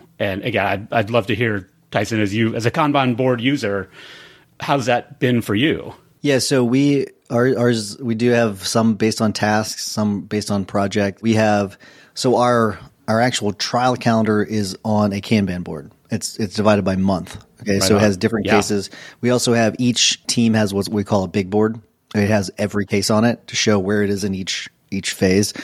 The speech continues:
Speaker 2: And then we also have, like, where we are when it comes to actual tasks.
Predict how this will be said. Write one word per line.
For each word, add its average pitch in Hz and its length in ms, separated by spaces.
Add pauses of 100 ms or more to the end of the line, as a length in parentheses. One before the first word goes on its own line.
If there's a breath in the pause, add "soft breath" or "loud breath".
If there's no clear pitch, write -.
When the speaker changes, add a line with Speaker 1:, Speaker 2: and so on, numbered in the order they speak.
(400 loud breath)
Speaker 2:
And 120 160
then 110 180
we 117 100
also 110 200
have, 101 280
like, 98 180
where 101 140
we 101 120
are 98 160
when 92 120
it 95 40
comes 95 180
to 95 60
actual 90 240
tasks. - 600